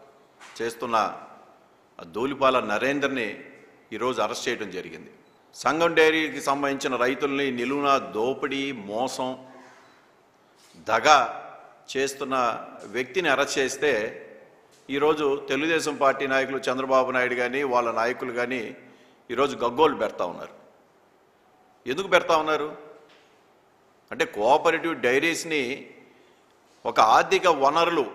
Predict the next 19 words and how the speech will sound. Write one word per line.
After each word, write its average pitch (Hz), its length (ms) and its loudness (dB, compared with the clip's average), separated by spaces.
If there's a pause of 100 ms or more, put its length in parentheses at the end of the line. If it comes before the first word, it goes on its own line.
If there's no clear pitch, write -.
(160)
వాళ్ళ 123 160 2 (120)
సొంత 147 260 -2 (160)
ఆస్తుల్లాగా 151 600 2 (160)
ఆర్థిక 151 320 0 (160)
వనరులుగా 147 1300 0
వాళ్ళు 135 180 6 (120)
భావించి 147 400 2 (100)
వాళ్ళు 131 260 -2
దోపిడీ 156 380 0
చేస్తూ 135 340 0
ఉంటే 120 220 -2 (1300)
ఇవాళ 160 240 8 (600)
ఏదైతే 170 360 2 (140)
రైతులకి 160 480 0 (100)
చెందాల్సిన 147 640 2 (920)
ఈ 135 100 -2 (140)
డైరీలోని 160 440 4 (100)
లాభాలు 156 460 6 (440)
వాళ్ళ 131 160 0